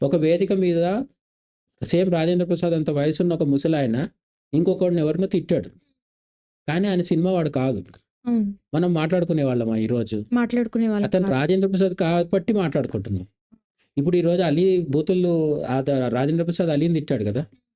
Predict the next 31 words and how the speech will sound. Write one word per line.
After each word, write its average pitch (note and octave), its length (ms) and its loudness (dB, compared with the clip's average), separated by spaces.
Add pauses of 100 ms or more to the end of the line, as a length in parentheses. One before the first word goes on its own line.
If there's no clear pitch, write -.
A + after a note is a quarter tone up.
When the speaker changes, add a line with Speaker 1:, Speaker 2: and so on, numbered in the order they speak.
(140)
Speaker 1:
అసలు F#3+ 240 0
ఈ F#3 60 2
అలీ D#3+ 260 2
కొన్ని F#3 240 0
రోజుల F3 200 2
కిందట E3+ 300 0
ఏం D#3 180 2
చేశాడు? D3 260 0
అలీ C#3 180 2
అయితే F3 180 0
ముసలాయన E3+ 420 0
కూడా D3+ 160 0
కాదు, A#2+ 160 0
ఆయనకు C3+ 220 0
ఆరోగ్య D3+ 300 0
సమస్యలు E3 400 0
కూడా D3+ 160 2
ఏం B2+ 140 2
లేవు. A#2 220 0
Speaker 2:
లేవు. A#3 380 2
Speaker 1:
ఇప్పటికీ E3+ 360 0
ఇంకా E3+ 260 0
నాకు D#3+ 160 0
తెలిసి C#3 640 0 (640)
below C#3+ 240 2
సిక్స్టీ D#3 340 -2
ఉంటాడో, C3+ 340 0
లేకపోతే F#3+ 480 -2
ఇంచుమించు D3+ 460 -2
సిక్స్టీకి C#3 400 -4
వస్తున్నాడో, B2+ 520 -2